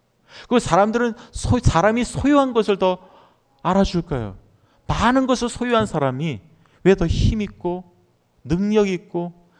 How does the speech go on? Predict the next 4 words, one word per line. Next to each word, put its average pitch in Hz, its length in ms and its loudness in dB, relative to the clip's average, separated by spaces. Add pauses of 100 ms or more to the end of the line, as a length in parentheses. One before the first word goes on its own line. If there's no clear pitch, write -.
세상적으로 170 720 -2
알아줄까요? 123 760 -4 (3250)
근데 247 240 4
성경은 180 800 0